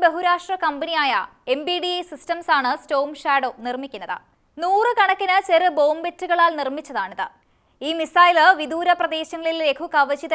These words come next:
യൂണിറ്റുകൾ, സൈനിക കേന്ദ്രം, വിമാനങ്ങൾ, വ്യോമ പ്രതിരോധ സംവിധാനങ്ങൾ എന്നിവയെ ലക്ഷ്യം വെക്കുന്നു. ഇരുന്നൂറ്റി ഇരുപത്തിയഞ്ച് കിലോഗ്രാം ഭാരമുള്ള ഇവയ്ക്ക് വലിയ സ്ഫോടനങ്ങൾ നടത്താനുള്ള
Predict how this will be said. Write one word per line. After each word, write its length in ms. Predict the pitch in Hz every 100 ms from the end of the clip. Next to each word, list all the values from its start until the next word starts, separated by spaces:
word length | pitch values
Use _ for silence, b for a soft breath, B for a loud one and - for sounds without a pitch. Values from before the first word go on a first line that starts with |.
| 302
യൂണിറ്റുകൾ, 480 | 277 277 302 262 269 320 _ _ b b b -
സൈനിക 420 | 349 320 339 370 359
കേന്ദ്രം, 360 | 339 294 285 202 - 220
വിമാനങ്ങൾ, 560 | 247 277 302 330 311 294 294 233
വ്യോമ 300 | 277 302 339
പ്രതിരോധ 400 | 330 294 311 311 311
സംവിധാനങ്ങൾ 580 | 311 277 285 302 311 302 277
എന്നിവയെ 280 | 285 294 262 240
ലക്ഷ്യം 340 | 247 - 302 202
വെക്കുന്നു. 260 | 208 240 _ _ b b b b 320
ഇരുന്നൂറ്റി 360 | 370 415 427 392
ഇരുപത്തിയഞ്ച് 420 | 370 381 370 359
കിലോഗ്രാം 440 | 359 320 320 330 330
ഭാരമുള്ള 400 | 311 294 294 294 269
ഇവയ്ക്ക് 260 | 254 254 233 - 254
വലിയ 280 | 285 339 381
സ്ഫോടനങ്ങൾ 500 | - 285 285 320 320 311
നടത്താനുള്ള 440 | 277 302 294 285